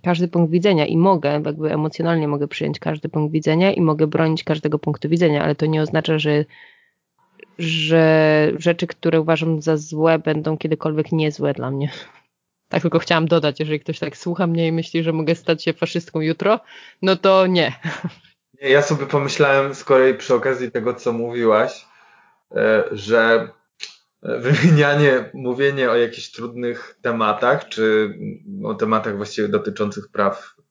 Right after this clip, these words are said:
Speaker 2: człowieka i mówienie o tym na zasadzie, no, jeżeli chodzi o jakieś, nie wiem, takie trudne sprawy typu pierdoły jakieś, no, aborcja, to może być ryzykowne, <laughs> więc,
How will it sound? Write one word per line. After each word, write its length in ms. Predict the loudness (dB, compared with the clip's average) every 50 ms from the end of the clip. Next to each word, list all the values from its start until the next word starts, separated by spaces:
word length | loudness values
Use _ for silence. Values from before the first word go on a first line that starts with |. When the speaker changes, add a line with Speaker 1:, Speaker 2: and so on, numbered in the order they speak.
| _ _
Speaker 2:
człowieka 680 | -6 -4 -4 0 0 0 0 0 0 2 2 2 0 -2 -8 -14 -14 -14 -14 -16 -18 -14 -6
i 160 | -4 -2 0
mówienie 340 | 0 2 2 2 4 4 2
o 20 |
tym 220 | 2 2 -2 0 0
na 120 | 2 2
zasadzie, 460 | 2 0 0 0 0 2 2 2 0 0 -2 -12 -6 2
no, 360 | 4 6 6 8 6 6 6
jeżeli 260 | 6 4 4 4 2 4
chodzi 240 | 2 2 2 4
o 40 | 4
jakieś, 460 | 4 4 2 0 -2 -4 -4 -4 -2
nie 120 | -2 -2 -2
wiem, 160 | -2 -4 -4
takie 200 | -6 -8 -8 -6
trudne 300 | -4 -4 -2 -2 -2 -4
sprawy 500 | -4 -2 0 2 4 4 4 4 2 2
typu 480 | 0 -4 -10 -6 -2 -2 0 0 -2 0
pierdoły 500 | 2 2 2 4 4 4 6 6 6 4
jakieś, 340 | 4 2 0 -4 -8 -8
no, 340 | -6 -6 -4 -2 0 2 2 2
aborcja, 720 | 2 4 4 4 4 2 -2 0 0 2 2 2 2 0 -4 -10 -20 -20 -20 -20 -20 -12 -4 -2 0 0 0 -2 -4 -6 -10 -12 -12 -20 -20 _ -16 -6 0
to 100 | 0 2
może 280 | 4 4 2 2 2 -4
być 180 | -4 -6 -6
ryzykowne, 840 | -6 -6 -6 -6 -6 -6 -4 -4 -4 -6 _ -12 -8 -8 -8 -8 -10 -8 -4 -4
<laughs> 200 | -2 -2 2 4
więc, 500 | 4 4 4 2 0 -6 -14 -20 -20